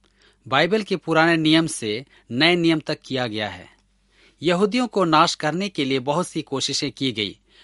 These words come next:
और ये एक रोचक बात है कि यहूदियों के खिलाफ पक्षपात सारी दुनिया में फैल गया। यह बात स्वयं में मूलतः शैतानी है और इसलिए परमेश्वर के किसी भी जन का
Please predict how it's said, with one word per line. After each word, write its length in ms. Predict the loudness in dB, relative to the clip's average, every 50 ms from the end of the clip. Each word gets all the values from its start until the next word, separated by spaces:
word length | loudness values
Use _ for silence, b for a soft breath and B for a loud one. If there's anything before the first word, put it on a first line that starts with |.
| b b
और 180 | 0 2 2 2
ये 140 | 2 0 0
एक 220 | -2 -4 -6 -4 -4
रोचक 300 | -4 -4 -2 -4 -6 -4
बात 300 | -2 0 0 0 0 -2
है 180 | -4 -6 -6
कि 120 | -4 -4 -4
यहूदियों 500 | -2 -2 -2 -4 -4 -4 -4 -6 -6 -4
के 140 | -4 -6 -6
खिलाफ 440 | -6 -8 -8 -6 -4 -4 -4 -6 _ b b b b b
पक्षपात 540 | 0 0 0 0 -2 0 2 4 4 2 0
सारी 360 | -4 -8 -4 -4 -2 -2 -4
दुनिया 340 | -6 -6 -4 -4 -2 -2 -2
में 100 | -2 -4
फैल 320 | -6 -8 -8 -8 -6 -6 -6
गया। 280 | -8 -10 -10 -12 -14 _ _ _ _ _ _ _ _ _ -4
यह 240 | 0 2 2 2 2
बात 340 | 2 4 4 4 2 0
स्वयं 300 | -6 -6 -2 0 2 2
में 340 | 2 0 -2 -2 -4 -6 -8 b b b b -4
मूलतः 400 | -2 -2 -2 -2 -2 -4 -6 -6
शैतानी 540 | -6 -6 -6 -6 -4 -4 -4 -2 -2 -4
है 280 | -6 -8 -12 -18 -20 _ _ _ _ _ b b b b
और 160 | 2 4 4 4
इसलिए 260 | 2 0 0 -2 0
परमेश्वर 520 | 2 2 2 2 0 -2 -2 -2 -2 -4
के 180 | -4 -4 -6 -8
किसी 440 | -8 -10 -12 -12 -10 -6 -6 -6 -6
भी 180 | -4 -6 -6
जन 280 | -4 0 0 0 0 0
का 320 | -2 -2 -4 -4 -6 -8